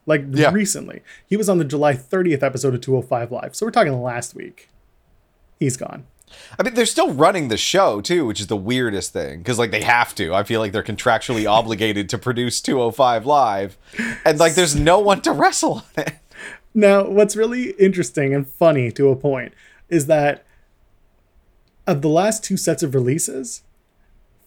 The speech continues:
Speaker 1: there were people who were wrestling on that night or that weekend's episode of two oh five Live.
Speaker 2: <laughs> So,
Speaker 1: And it happened
Speaker 2: like
Speaker 1: again. Fifty percent of the releases this time around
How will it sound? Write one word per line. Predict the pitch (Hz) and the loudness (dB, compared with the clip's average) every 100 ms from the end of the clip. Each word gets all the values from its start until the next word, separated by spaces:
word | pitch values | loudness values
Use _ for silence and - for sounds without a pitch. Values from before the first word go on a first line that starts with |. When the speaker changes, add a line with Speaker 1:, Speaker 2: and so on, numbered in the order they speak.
| _ - | _ 0
Speaker 1:
there | 147 | 4
were | 139 | 4
people | 135 - 202 202 180 156 | 2 0 -2 0 -2 0
who | 151 | 0
were | 131 | 0
wrestling | 120 147 160 160 143 | 4 2 2 -4 -6
on | 139 127 107 | -6 -6 -4
that | 131 135 147 | 0 -2 -2
night | 120 123 160 | -4 -2 -2
or | 151 | 0
that | 127 135 135 | 0 0 0
weekend's | 135 135 143 127 | -2 -2 -4 -4
episode | 139 135 131 147 | -4 -4 0 0
of | 135 | 0
two | - 127 | -2 -2
oh | 127 | -2
five | 135 123 - | -2 -4 -6
Live. | - - _ _ - | -12 -12 _ _ -10
Speaker 2:
<laughs> | - - 640 740 740 740 698 679 679 _ _ - | -10 -12 -16 -16 -16 -18 -18 -20 -20 _ _ -14
So, | - - | -4 2
Speaker 1:
And | 143 | 2
it | 131 | 4
happened | 156 160 151 | 4 2 0
Speaker 2:
like | |
Speaker 1:
again. | 139 127 117 _ - | 0 0 -2 _ -12
Fifty | - 185 202 | 0 2 2
percent | 202 190 180 147 | -2 0 0 0
of | 123 | 2
the | 131 | 2
releases | 131 131 131 127 | 4 2 0 -4
this | 117 135 | 0 0
time | - 151 | 0 -2
around | 151 202 135 - | -2 -2 -4 -10